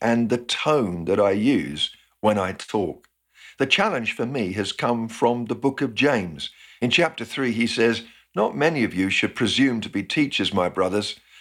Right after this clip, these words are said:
because you know that we who teach will be judged more strictly. We all stumble in many ways. If anyone is never at fault in what he says,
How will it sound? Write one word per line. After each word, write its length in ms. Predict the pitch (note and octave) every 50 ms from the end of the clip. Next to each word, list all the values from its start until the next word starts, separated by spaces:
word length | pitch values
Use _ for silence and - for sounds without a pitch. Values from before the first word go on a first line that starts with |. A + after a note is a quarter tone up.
| - -
because 320 | C3+ - - D3 C3+ -
you 160 | D#3 F#3 F#3
know 300 | D#3+ C#3 C#3 C3+ B2 A#2
that 160 | G#2 G#2 -
we 220 | D2 G#2+ C3+ C#3 C3+
who 160 | A#2 B2+ A#2
teach 400 | A2+ - - A#2 G2 F#2 - -
will 80 | A2 F#2+
be 120 | G#2+ A#2
judged 400 | G2 - B2 A#2 A#2 G#2+ G#2+ G#2
more 200 | A2+ A2+ A#2 A#2
strictly. 580 | - - - C#3 D3 D3 - - F#2+ E2+ - - - - - - - -
We 100 | D3 D3
all 160 | E3 G3+ F#3+
stumble 500 | - - - D3 C#3+ D3+ D3 B2 A2 G#2
in 160 | G2+ G2 G2
many 220 | A2+ A2+ A2 G#2+
ways. 480 | G#2 G2+ G#2 F#2+ F2 D#2+ F2+ F#2+ - - - - - - - -
If 100 | F#2 -
anyone 340 | C3 E3+ F3 D3 B2 A2 A2+
is 160 | A2+ G#2 G#2
never 300 | A#2+ A#2+ A#2 G2 G#2 G#2
at 100 | - -
fault 440 | - - - - D3 C#3 A#2+ - - -
in 260 | A2+ A2 G#2 G2+ G2
what 240 | F#2+ G2+ G2 - -
he 180 | F#2 G#2 G2+
says, 680 | - - - - - G3+ D3 F#2 E2+ F2+ F#2 - -